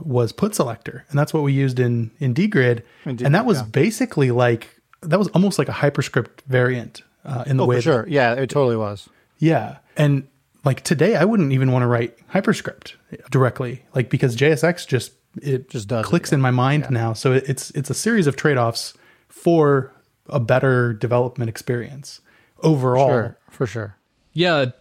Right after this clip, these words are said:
Speaker 3: J S X is funny. Uh, it's funny because J S X is one of the reasons I wrote WebServe, is because when you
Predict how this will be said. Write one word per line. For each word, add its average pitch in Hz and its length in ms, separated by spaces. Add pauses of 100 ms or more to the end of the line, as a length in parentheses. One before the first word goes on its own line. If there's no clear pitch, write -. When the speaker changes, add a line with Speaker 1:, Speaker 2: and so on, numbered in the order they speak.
(240)
Speaker 3:
J 185 160
S 196 160
X 170 240
is 120 260
funny. 117 520 (180)
Uh, 110 300
it's 120 260
funny 170 200
because 123 240
J 147 120
S 147 140
X 123 220
is 110 100
one 117 180
of 110 60
the 107 80
reasons 110 500 (520)
I 110 100
wrote 151 280
WebServe, 92 560 (580)
is 117 140
because 127 580 (500)
when 139 200
you 131 560